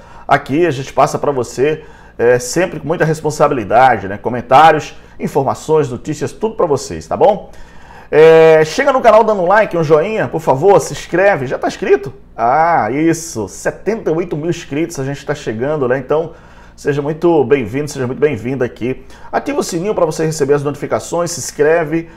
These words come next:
e compartilha o vídeo. Deixe seu comentário aqui, a sua opinião é muito importante pra gente, tá? A gente respeita muito, você com certeza faz parte do canal, o canal é nosso, é seu, com certeza, tá?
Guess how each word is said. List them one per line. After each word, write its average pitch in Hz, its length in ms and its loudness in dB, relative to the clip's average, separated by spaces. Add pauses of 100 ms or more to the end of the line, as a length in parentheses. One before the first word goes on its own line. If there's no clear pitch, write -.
(260)
e 147 460 -2
compartilha 190 420 0
o 139 60 0
vídeo. 165 320 -6
Deixe 453 180 2
seu - 120 0
comentário 160 440 0
aqui, 139 160 -6
a 147 60 0
sua - 160 -2
opinião 143 240 -4
é 147 40 -4
muito 143 200 -10
importante 131 420 -6
pra 85 200 -8
gente, 131 400 -8
tá? 127 140 2
A 127 60 -2
gente 131 160 -10
respeita 131 360 -4
muito, 135 420 -8
você 123 500 0 (320)
com 151 200 -2
certeza 135 520 0
faz 123 220 -6
parte 131 260 -4
do 123 80 -4
canal, 117 300 -2
o 131 40 -8
canal 147 360 -4
é 160 140 2
nosso, 143 480 0
é 110 40 -8
seu, 143 440 0
com 135 160 -8
certeza, 95 560 -6
tá? 131 340 -2